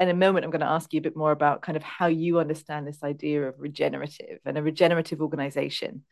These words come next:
but you've also used the word biomimicry. And I wonder whether you'd be helpful just for our listeners, for you to say a little bit more about what that term means to you and how that plays into your work and your practice.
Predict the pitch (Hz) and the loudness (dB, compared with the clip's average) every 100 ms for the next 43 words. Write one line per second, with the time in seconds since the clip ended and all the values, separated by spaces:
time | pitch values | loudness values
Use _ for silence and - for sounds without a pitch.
0 | _ _ - 185 196 208 233 233 190 185 | _ _ 2 4 6 6 6 4 2 0
1 | - 170 165 160 165 156 165 160 151 - | 0 4 4 6 4 4 2 -2 -2 -8
2 | - - - 180 175 190 214 220 202 180 | -12 -12 0 4 6 6 6 6 8 6
3 | 170 - 180 170 175 170 180 - 160 175 | 4 0 -4 -4 0 4 4 2 -4 -4
4 | - 165 160 170 - 151 - 160 180 175 | 4 6 6 4 0 -6 -4 -4 2 4
5 | 160 180 185 170 170 175 170 151 151 147 | 4 2 0 0 2 4 4 2 2 0
6 | 147 - _ - 185 190 - - 175 170 | -2 -12 _ 0 4 6 4 2 2 2
7 | 165 160 156 - 147 147 131 131 - - | -2 -4 -6 -4 0 0 0 -4 -6 2
8 | 180 180 147 143 - - _ _ - 180 | 4 6 6 2 -2 -16 _ _ 4 6
9 | 170 160 156 160 147 147 139 151 147 143 | 6 4 -2 -4 -2 -2 2 2 2 -2
10 | 120 - - - - - - | -6 -6 -6 -8 -14 -14 -20